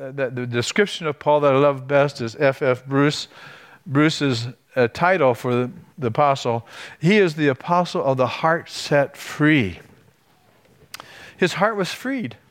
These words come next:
Jesus touched him and convinced this unconvinced man immediately. It wasn't a cognitive thing. It wasn't a question answer. "Do you agree?"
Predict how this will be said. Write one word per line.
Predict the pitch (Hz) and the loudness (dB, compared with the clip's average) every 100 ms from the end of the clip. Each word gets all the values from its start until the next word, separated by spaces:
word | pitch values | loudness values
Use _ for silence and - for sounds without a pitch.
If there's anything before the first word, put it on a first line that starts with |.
| - - _ _ _ _ _ _ _ - | -20 -20 _ _ _ _ _ _ _ -10
Jesus | 131 151 156 - | -6 -4 -6 -10
touched | - 156 - 101 | -8 -8 -10 -18
him | 98 _ _ _ _ _ - | -20 _ _ _ _ _ -10
and | 120 | -6
convinced | 123 120 131 143 - | -4 0 2 0 -2
this | 139 127 - | -2 -2 0
unconvinced | 127 131 127 123 127 - | -2 -2 -2 0 0 -2
man | 127 113 98 101 - - - _ _ _ _ _ _ _ | 0 2 0 -4 -14 -20 -20 _ _ _ _ _ _ _
immediately. | 135 131 143 160 180 202 175 123 95 90 78 95 - _ _ | -2 0 2 4 6 6 6 4 2 -4 -14 -16 -20 _ _
It | 139 | 0
wasn't | 139 156 202 202 165 | 4 4 4 2 0
a | |
cognitive | - - 120 107 104 92 87 | -2 -2 -2 -2 -6 -10 -12
thing. | - 92 101 - _ - _ | -12 -12 -12 -18 _ -20 _
It | 135 | 2
wasn't | 170 196 156 | 2 4 0
a | |
question | 131 - 131 - 110 | 0 -2 -2 -4 -6
answer. | 104 101 117 | -6 -6 -6
"Do | 123 | 0
you | 151 135 | 2 2
agree?" | 113 120 117 113 | 0 0 2 2